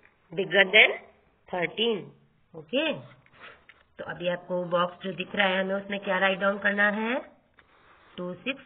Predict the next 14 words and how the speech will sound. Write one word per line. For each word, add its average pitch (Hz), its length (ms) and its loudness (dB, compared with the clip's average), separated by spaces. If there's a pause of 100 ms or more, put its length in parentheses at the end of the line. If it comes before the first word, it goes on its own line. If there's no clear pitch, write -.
twenty 285 340 4
six, 262 300 -6 (540)
because 214 420 2
वही 202 240 -4
हमारा 196 300 -2
answer 175 440 -8
है, 151 200 -10 (680)
ओके। 170 560 -2 (2000)
Then 214 180 0
अभी 214 180 2
next 196 500 -2
क्या 220 160 4
है 240 160 4
हमारा? 220 320 0